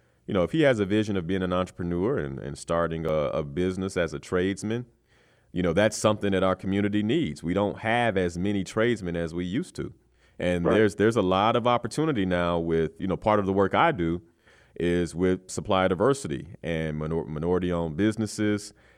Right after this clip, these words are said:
Speaker 1: And there's a lot of opportunity for a minority business, especially a tradesman, with government contracts, et cetera. So, you know, it can seem sometimes like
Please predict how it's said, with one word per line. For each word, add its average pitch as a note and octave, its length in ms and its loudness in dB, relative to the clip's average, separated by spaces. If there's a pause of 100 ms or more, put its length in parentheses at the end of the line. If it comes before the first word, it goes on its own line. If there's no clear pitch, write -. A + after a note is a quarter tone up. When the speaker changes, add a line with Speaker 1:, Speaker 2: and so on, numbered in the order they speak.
(100)
Speaker 1:
And E2 340 -2
there's B2+ 160 6
a A#2 60 6
lot A2+ 300 6
of B2+ 100 4
opportunity A#2+ 720 2 (400)
for G2 400 6
a D2 300 2
minority A2 680 2
business, F2+ 1000 2
especially C3 600 0
a F2 60 4
tradesman, F#2 760 2 (440)
with E2+ 220 -2
government F2+ 380 2
contracts, B2 640 2
et - 80 -6
cetera. A#2 440 4
So, A2 480 4 (600)
you D3 80 4
know, C#3+ 160 8
it B2 200 4
can D#3 300 4
seem D3 380 2
sometimes G#2+ 800 2
like F2 560 0